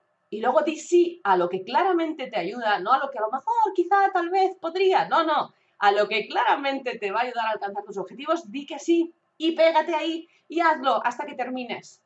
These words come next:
Cualquier otra cosa que no te ayude a llegar a tus objetivos es una distracción, cualquier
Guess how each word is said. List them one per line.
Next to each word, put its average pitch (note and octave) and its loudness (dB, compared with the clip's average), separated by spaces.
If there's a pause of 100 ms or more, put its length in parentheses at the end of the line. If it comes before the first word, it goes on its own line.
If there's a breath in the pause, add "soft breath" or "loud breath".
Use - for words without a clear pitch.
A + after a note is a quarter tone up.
(480)
Cualquier C4+ 2
otra E4 0
cosa F#3+ -2
que B3 -6
no B3+ 2
te B3 -4
ayude A3 -4 (240)
a A#3 4
llegar G#3 4
a F3+ 2
tus F#3 -8
objetivos B3+ -2
es B3+ -4
una C4 2
distracción, G#3+ -4 (100)
cualquier C#4+ 0